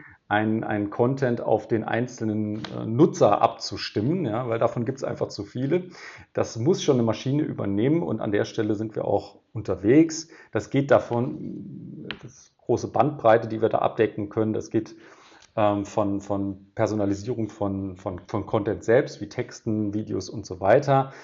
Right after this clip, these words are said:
ähm, die dann auf den Geschmack des Nutzers hin angeboten werden. Da gibt's ja auch schon vieles, was in diese Richtung geht, bis hin aber auch zu einfach redaktionellen Arbeiten. Wann veröffentlicht denn welchen Content auf welcher Plattform? Ist ja eine Frage, die kann man sich auch stellen.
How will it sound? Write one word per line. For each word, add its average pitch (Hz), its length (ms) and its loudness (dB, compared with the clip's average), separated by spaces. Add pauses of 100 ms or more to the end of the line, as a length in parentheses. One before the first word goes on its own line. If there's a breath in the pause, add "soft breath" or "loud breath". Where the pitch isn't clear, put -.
(180 loud breath)
ähm, 104 360 0
die 104 180 -6
dann 104 300 6
auf 110 180 -2
den 110 100 -6
Geschmack 101 340 -2
des - 120 -18
Nutzers 127 400 0
hin 117 160 2
angeboten 107 600 -2
werden. 104 160 6
Da - 80 -6
gibt's - 200 -10
ja - 80 -6
auch - 80 -8
schon 98 200 -6
vieles, 104 360 -6
was - 240 0 (380 loud breath)
in 117 80 -2
diese 104 240 0
Richtung 104 360 -2
geht, 139 400 2
bis - 200 -2
hin 135 240 2
aber - 240 0
auch 123 120 4
zu - 180 -6
einfach 120 260 -2
redaktionellen 113 640 -2
Arbeiten. 107 560 6
Wann 165 180 8
veröffentlicht 151 540 -4
denn 120 160 -2
welchen 123 300 -4
Content 131 420 -2
auf 117 160 -6
welcher 110 240 -2
Plattform? 117 440 -8
Ist - 120 -16
ja 113 60 -8
eine 107 80 -10
Frage, 120 480 2 (280 loud breath)
die - 60 -20
kann 127 140 0
man 120 100 2
sich 110 180 -8
auch 113 140 -2
stellen. 143 640 4